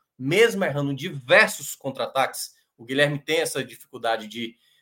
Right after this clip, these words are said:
sabe, a levantar a cabeça e enxergar onde o jogador tá numa melhor posição, mas taticamente dentro de campo,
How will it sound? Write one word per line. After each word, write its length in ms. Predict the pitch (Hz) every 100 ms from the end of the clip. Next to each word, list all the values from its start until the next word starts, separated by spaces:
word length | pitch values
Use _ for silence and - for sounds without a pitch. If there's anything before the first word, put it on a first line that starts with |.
| -
sabe, 380 | 143 135 135 -
a 260 | 135 131 143
levantar 540 | 147 180 160 147 165
a 40 | 170
cabeça 440 | 151 135 156 -
e 40 |
enxergar 460 | 147 - 135 135 147
onde 180 | 147 127
o 60 |
jogador 400 | 123 135 120 123
tá 140 | 123 127
numa 160 | 123
melhor 240 | 120 113 113
posição, 520 | 120 107 - 170 - - _ _
mas 380 | 131 135 - _ -
taticamente 880 | 214 269 - - 190 147 156 156
dentro 240 | 127 127 131
de 120 | 110
campo, 340 | - 135 139